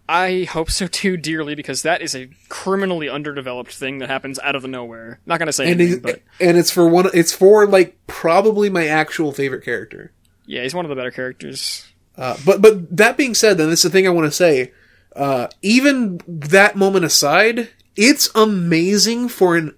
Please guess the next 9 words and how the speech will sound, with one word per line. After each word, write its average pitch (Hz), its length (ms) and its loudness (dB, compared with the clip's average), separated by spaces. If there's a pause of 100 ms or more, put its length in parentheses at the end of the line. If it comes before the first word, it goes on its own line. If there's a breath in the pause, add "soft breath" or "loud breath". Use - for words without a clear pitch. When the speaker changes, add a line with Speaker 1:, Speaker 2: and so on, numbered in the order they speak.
Speaker 2:
a 147 80 -4
manga 185 720 -2 (500 soft breath)
with 170 300 2
a 175 220 4
cast 190 680 0
this 196 260 4
size 208 800 0 (380 loud breath)
to 233 260 2
have 226 500 2